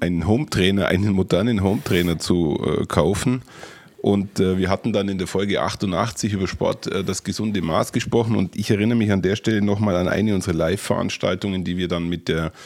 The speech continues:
Charlotte Weidenbach, Trainerin vom Peloton, gemeinsam führen durften. Und natürlich bin ich heute auch, äh, glücklicher Besitzer eines solchen Fahrrads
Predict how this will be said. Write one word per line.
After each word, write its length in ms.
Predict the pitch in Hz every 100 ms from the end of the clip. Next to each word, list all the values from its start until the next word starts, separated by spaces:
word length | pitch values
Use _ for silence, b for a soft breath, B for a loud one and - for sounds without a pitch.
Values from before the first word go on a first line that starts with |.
| B B B B
Charlotte 480 | - 85 87 92 85
Weidenbach, 480 | 80 107 95 95 -
Trainerin 500 | 90 85 98 90 87
vom 180 | - 80
Peloton, 800 | 95 120 101 - 85 85 -
gemeinsam 520 | 95 80 78 98 92 82
führen 320 | - 113 90
durften. 500 | 90 92 - 110 113 B B B B
Und 100 | 104
natürlich 680 | 85 - 131 120 82 - -
bin 160 | 92 87
ich 100 | -
heute 420 | 85 - - -
auch, 360 | 90 110 - - b b b -
äh, 220 | - 90 82
glücklicher 800 | 107 110 110 95 95 90 87 90 b b b b b b _ _
Besitzer 480 | 101 127 123 - -
eines 320 | 98 95 -
solchen 320 | 92 95 95
Fahrrads 760 | - 90 104 113 117 117 -